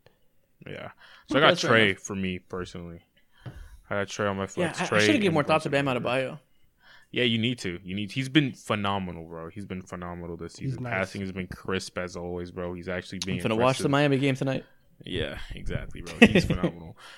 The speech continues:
Speaker 1: But for my flex, I
Speaker 2: Yeah.
Speaker 1: got Brunson, and then I got Trae Young. Even though, like, like what you've been saying, he's just been the Hawks as in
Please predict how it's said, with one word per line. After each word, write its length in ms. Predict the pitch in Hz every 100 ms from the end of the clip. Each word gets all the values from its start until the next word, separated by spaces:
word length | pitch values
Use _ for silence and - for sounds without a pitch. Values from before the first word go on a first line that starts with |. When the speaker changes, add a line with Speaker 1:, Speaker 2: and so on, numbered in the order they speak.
| -
Speaker 1:
But 160 | 110 95
for 80 | 117
my 100 | 120
flex, 300 | - 131 127
I 60 |
Speaker 2:
Yeah. 220 | 113 104 101
Speaker 1:
got 60 | - _ _ -
Brunson, 640 | 104 104 113 - 120 117 -
and 200 | 104 104
then 400 | 101 95 92 90 -
I 20 | 95
got 220 | 92 -
Trae 320 | - 107 98
Young. 340 | 95 95 95 90 73
Even 300 | 107 107 104
though, 180 | 104 101
like, 260 | 95 92 - - 87
like 200 | 92 107
what 120 | 104
you've 120 | 101
been 100 | 101
saying, 380 | 95 98 98 95
he's 400 | 101 92 - - _
just 260 | - 101 104
been 320 | 98 92 92 - _ _ _ _ _ _ _ _ _ -
the 80 | 117
Hawks 280 | 123 - 113
as 160 |
in 60 | 104